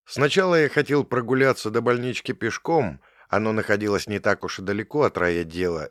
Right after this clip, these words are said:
и, следовательно, иллюзий, что дежурный даст мне машину, у меня не было.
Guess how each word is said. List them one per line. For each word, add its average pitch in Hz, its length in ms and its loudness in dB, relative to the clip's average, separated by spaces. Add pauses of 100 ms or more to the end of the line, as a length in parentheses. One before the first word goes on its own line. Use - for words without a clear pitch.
и, 139 280 -6
следовательно, 123 840 -2
иллюзий, 147 640 -2 (220)
что - 220 -4
дежурный 127 480 0
даст 117 340 0
мне 117 100 -2
машину, 135 520 -2
у 135 40 -2
меня 117 280 -2
не 135 240 -2
было. 76 280 -6